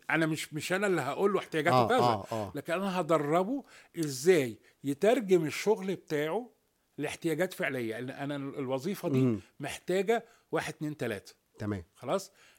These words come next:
Speaker 1: نمرة اتنين،
Speaker 2: أها.
Speaker 1: إزاي تقدر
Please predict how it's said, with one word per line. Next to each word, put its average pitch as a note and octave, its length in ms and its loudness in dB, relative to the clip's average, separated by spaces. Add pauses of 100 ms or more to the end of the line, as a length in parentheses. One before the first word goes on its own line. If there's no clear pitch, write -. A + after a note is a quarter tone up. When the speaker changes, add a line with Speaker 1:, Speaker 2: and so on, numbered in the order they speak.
Speaker 1:
نمرة A3 320 0
اتنين، E3 640 0 (140)
Speaker 2:
أها. G#2 240 -4 (260)
Speaker 1:
إزاي D#3 840 0 (120)
تقدر A#2 560 4